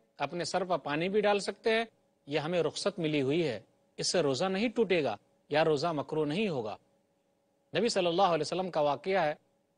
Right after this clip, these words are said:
सुनन अबी दाऊद, किताब उस्सियाम, किताब नंबर चौदह, हदीस नंबर दो हज़ार तीन सौ पैंसठ। अबू बकर बिन अब्दुर्रहमान किसी सहाबी के हवाले से बयान करते हैं कि उन्होंने देखा, "लक़द रअयतु रसूलल्लाह सल्लल्लाहु अलैहि वसल्लम बिल अर्जी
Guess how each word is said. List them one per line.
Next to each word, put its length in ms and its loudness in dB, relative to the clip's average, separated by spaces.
सुनन 220 -4
अबी 160 0
दाऊद, 300 4
किताब 280 -2
उस्सियाम, 440 -4
किताब 260 -2
नंबर 220 -2
चौदह, 360 -2
हदीस 220 -4
नंबर 200 0
दो 160 0
हज़ार 260 0
तीन 180 -4
सौ 140 -2
पैंसठ। 360 -2
अबू 200 4
बकर 260 2
बिन 160 -2
अब्दुर्रहमान 680 -2
किसी 220 -2
सहाबी 460 0
के 100 -2
हवाले 380 2
से 140 -6
बयान 260 0
करते 300 -6
हैं 200 -4
कि 100 -8
उन्होंने 340 -2
देखा, 460 2
"लक़द 260 4
रअयतु 340 4
रसूलल्लाह 580 0
सल्लल्लाहु 560 -2
अलैहि 300 0
वसल्लम 460 -2
बिल 120 -2
अर्जी 400 0